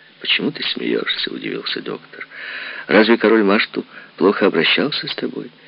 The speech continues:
«Это долгая история.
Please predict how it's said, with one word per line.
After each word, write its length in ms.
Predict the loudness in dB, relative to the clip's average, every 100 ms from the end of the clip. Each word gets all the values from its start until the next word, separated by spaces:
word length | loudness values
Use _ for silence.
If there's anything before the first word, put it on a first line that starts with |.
| -20 -20 -20 -20 -20 -20 -8
«Это 480 | 2 2 2 2 2
долгая 720 | 2 4 6 4 2 2 2
история. 1120 | 2 0 -4 -2 2 2 2 -6 -8 -10 -12